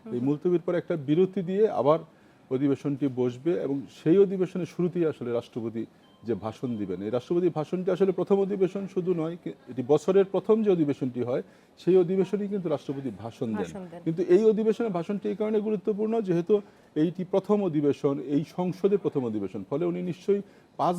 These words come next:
Speaker 1: বছরের একটি ফোকাস উনি করবেন। কি করতে চান, তার প্রত্যাশা, মানুষের প্রত্যাশার কথা নিশ্চয়ই উনি বলবেন, যেটির উপর দুই মাস আসলে সংসদ অধিবেশনে সংসদ সদস্যরা তা এই ভাষণের উপর আলোচনা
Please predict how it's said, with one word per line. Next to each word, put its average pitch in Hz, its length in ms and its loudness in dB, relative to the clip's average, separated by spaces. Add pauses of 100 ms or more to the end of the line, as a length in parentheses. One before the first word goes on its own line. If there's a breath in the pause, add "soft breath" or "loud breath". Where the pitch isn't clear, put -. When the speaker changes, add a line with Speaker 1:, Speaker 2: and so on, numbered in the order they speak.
Speaker 1:
বছরের 185 460 0
একটি 151 200 -4
ফোকাস 131 420 -4
উনি 113 260 -8
করবেন। 107 320 -2 (160)
কি 185 260 -2 (120)
করতে 147 360 -4
চান, 127 260 -4
তার 120 160 -2
প্রত্যাশা, 127 520 -4
মানুষের 131 360 -4
প্রত্যাশার - 480 -10
কথা 117 140 -8
নিশ্চয়ই 107 340 -6
উনি 113 140 -4
বলবেন, 113 320 -2
যেটির 143 240 -2
উপর 165 220 -2 (340 loud breath)
দুই 180 300 2
মাস 170 280 0
আসলে 131 280 -2
সংসদ 117 300 -6
অধিবেশনে 117 460 -8 (120)
সংসদ 123 280 -10
সদস্যরা 117 380 -6 (340 loud breath)
তা 123 80 -2
এই 127 160 2
ভাষণের 120 420 -6
উপর 107 200 -4
আলোচনা 107 380 -4